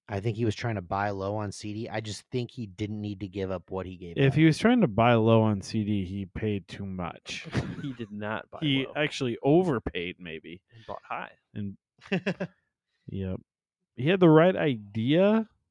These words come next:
Speaker 2: poorly executed. Love you, Caleb. All right. Did we pick, did everyone pick there?
Speaker 3: Yeah.
Speaker 2: Not Caleb.
Speaker 3: Yep.
Speaker 1: We didn't, yeah.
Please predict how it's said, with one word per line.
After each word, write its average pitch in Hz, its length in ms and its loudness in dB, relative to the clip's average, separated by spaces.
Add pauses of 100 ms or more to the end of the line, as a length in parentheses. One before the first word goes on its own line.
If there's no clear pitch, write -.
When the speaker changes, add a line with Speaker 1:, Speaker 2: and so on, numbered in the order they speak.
(680)
Speaker 2:
poorly 156 640 2
executed. 95 680 -8 (1200)
Love 127 300 0
you, 104 100 -4
Caleb. 95 360 -6 (1600)
All 160 260 4
right. 101 240 -2 (380)
Did 156 80 0
we 165 80 4
pick, 170 240 0 (120)
did 135 80 -2
everyone 143 220 -2
pick 147 200 -8
there? 151 220 -6 (200)
Speaker 3:
Yeah. 127 140 -12 (220)
Speaker 2:
Not 120 440 0
Caleb. 90 360 -8 (420)
Speaker 3:
Yep. 120 180 -14 (160)
Speaker 1:
We 156 240 -2
didn't, 165 380 -6 (200)
yeah. 90 180 -16